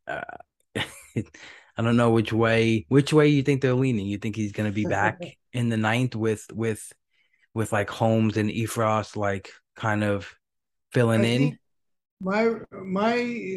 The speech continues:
Speaker 2: guess has been he is gonna get save opportunities.
Speaker 1: Yeah.
Speaker 2: I, I just feel like he's gonna get 'em. They, they want their bullpen set up that way.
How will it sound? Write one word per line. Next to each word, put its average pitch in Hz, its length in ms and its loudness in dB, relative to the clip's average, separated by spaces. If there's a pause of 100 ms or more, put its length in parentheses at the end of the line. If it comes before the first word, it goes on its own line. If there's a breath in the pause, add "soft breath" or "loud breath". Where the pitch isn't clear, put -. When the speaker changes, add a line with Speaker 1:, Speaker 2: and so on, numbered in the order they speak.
(540)
Speaker 2:
guess 180 320 2
has 156 160 -2
been 160 260 -4
he 170 340 -2
is 185 160 0
gonna 165 220 -4
get 147 160 -6
save 156 260 -4
opportunities. 131 800 -8 (240)
Speaker 1:
Yeah. 98 220 -6 (380)
Speaker 2:
I, 160 380 -12
I 160 40 -6
just 151 280 -6
feel 170 200 4
like 151 200 0
he's 139 220 -4
gonna 156 240 -2
get 135 300 -2
'em. 139 180 -6
They, 156 260 -6
they 160 200 -4
want 180 440 0
their 156 180 -4
bullpen 160 380 -4
set 160 200 -6
up 160 180 -6
that 147 240 -4
way. 143 400 -4